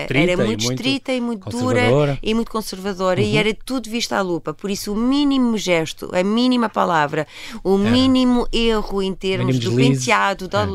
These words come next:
Speaker 1: É.
Speaker 2: da, da joia, do vestido, era logo tudo criticado
Speaker 1: E tiveste
Speaker 2: e
Speaker 1: um
Speaker 2: de
Speaker 1: bom
Speaker 2: uma
Speaker 1: exemplo
Speaker 2: maneira
Speaker 1: com,
Speaker 2: muito
Speaker 1: com a Maria
Speaker 2: cruel e
Speaker 1: Pia,
Speaker 2: dura.
Speaker 1: tu, a tua obra de estreia, com a Maria Pia.
Speaker 2: E a Maria Pia a
Speaker 1: Tu,
Speaker 2: mesma
Speaker 1: Bolas,
Speaker 2: coisa.
Speaker 1: foi, como
Speaker 2: A
Speaker 1: a gente
Speaker 2: Maria
Speaker 1: sabe,
Speaker 2: Pia
Speaker 1: falaste
Speaker 2: também teve
Speaker 1: disso,
Speaker 2: não
Speaker 1: não é?
Speaker 2: sei quantas críticas, não, que ao longo da sua vida e do seu percurso, e ao
Speaker 1: Exatamente.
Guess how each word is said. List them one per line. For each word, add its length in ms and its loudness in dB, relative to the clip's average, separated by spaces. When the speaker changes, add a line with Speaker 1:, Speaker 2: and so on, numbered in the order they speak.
Speaker 1:
É. 40 -10
Speaker 2:
da, 360 -2
da 140 -4
joia, 360 -2
do 100 -6
vestido, 420 -8
era 220 -2
logo 380 -4
tudo 240 -12
criticado 800 -4
Speaker 1:
E 40 -12
tiveste 240 -2
Speaker 2:
e 20 4
Speaker 1:
um 40 2
Speaker 2:
de 40 -2
Speaker 1:
bom 40 6
Speaker 2:
uma 60 8
Speaker 1:
exemplo 160 4
Speaker 2:
maneira 200 2
Speaker 1:
com, 60 2
Speaker 2:
muito 160 -2
Speaker 1:
com 60 2
a 20 0
Maria 180 2
Speaker 2:
cruel 60 2
e 40 4
Speaker 1:
Pia, 140 6
Speaker 2:
dura. 260 0
Speaker 1:
tu, 340 -4
a 40 -4
tua 200 -2
obra 100 -6
de 80 -8
estreia, 260 -2
com 100 -8
a 40 -8
Maria 200 -4
Pia. 220 -2
Speaker 2:
E 60 4
a 40 6
Maria 220 4
Pia 160 -2
a 40 -2
Speaker 1:
Tu, 60 2
Speaker 2:
mesma 160 6
Speaker 1:
Bolas, 220 6
Speaker 2:
coisa. 100 2
Speaker 1:
foi, 160 0
como 180 -6
Speaker 2:
A 60 0
Speaker 1:
a 40 2
gente 100 2
Speaker 2:
Maria 180 4
Speaker 1:
sabe, 220 4
Speaker 2:
Pia 100 2
Speaker 1:
falaste 200 4
Speaker 2:
também 120 0
teve 140 2
Speaker 1:
disso, 140 0
Speaker 2:
não 100 0
Speaker 1:
não 80 -2
é? 20 -4
Speaker 2:
sei 120 -2
quantas 300 -6
críticas, 640 -4
não, 180 0
que 200 -4
ao 140 4
longo 240 2
da 100 -2
sua 240 -4
vida 260 -6
e 40 -6
do 100 -12
seu 180 -4
percurso, 640 -6
e 120 -2
ao 80 4
Speaker 1:
Exatamente. 40 4